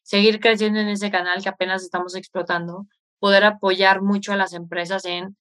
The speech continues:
ese issue que viven neta día a día, que es cómo traigo más usuarios sin que mi equipo de fraude <laughs> eventualmente me asesine, porque estoy trayendo muy malos usuarios. Como que siempre se vuelve esa pelea de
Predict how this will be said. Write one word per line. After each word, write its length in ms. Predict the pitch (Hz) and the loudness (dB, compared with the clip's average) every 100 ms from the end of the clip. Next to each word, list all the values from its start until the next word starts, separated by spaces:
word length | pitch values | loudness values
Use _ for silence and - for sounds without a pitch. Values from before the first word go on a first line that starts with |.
| _ | _
ese 300 | 214 208 226 | 0 4 2
issue 400 | 247 240 214 226 | 2 0 0 -4
que 140 | - 180 | -2 0
viven 420 | 196 202 196 208 | 0 0 -2 -6
neta 500 | - 208 202 208 208 | -6 -2 -2 -2 -4
día 160 | 208 202 | -4 -4
a 40 | |
día, 280 | 196 190 190 | -6 -6 -8
que 260 | 190 180 180 | -6 -6 -6
es 160 | 185 _ _ | -10 _ _
cómo 300 | - 208 214 | -2 -2 0
traigo 380 | 214 208 214 220 | 0 0 2 0
más 200 | 214 202 | -2 -4
usuarios 480 | 202 196 196 233 - | -4 -2 -2 -4 -10
sin 220 | - 208 | -10 -8
que 80 | 190 | -4
mi 80 | 180 | -6
equipo 220 | 175 190 | -6 -4
de 120 | 196 | -4
fraude 480 | 170 175 180 190 - _ | -2 -2 0 -2 -4 _
<laughs> 280 | - 170 247 _ | -12 -12 -12 _
eventualmente 560 | 190 175 180 180 185 185 | -2 0 -2 -4 -4 -2
me 80 | |
asesine, 500 | 175 170 165 170 180 214 - - _ | -4 -6 -8 -8 -8 -10 -18 -20 _
porque 240 | 190 175 | -2 -2
estoy 160 | 180 185 | -2 -2
trayendo 340 | 185 190 190 | 2 2 0
muy 140 | 190 185 | -2 -4
malos 320 | 185 190 180 | 0 -2 -2
usuarios. 520 | 180 170 170 202 247 | -6 -4 -2 -4 -10
Como 200 | _ 202 | _ 0
que 100 | 190 | 0
siempre 380 | 202 240 220 233 | 0 2 2 0
se 100 | 226 | -2
vuelve 160 | 196 214 | -4 -2
esa 180 | 196 | -4
pelea 340 | 175 180 185 190 | -6 -6 -2 -2
de 260 | 190 185 | -2 -6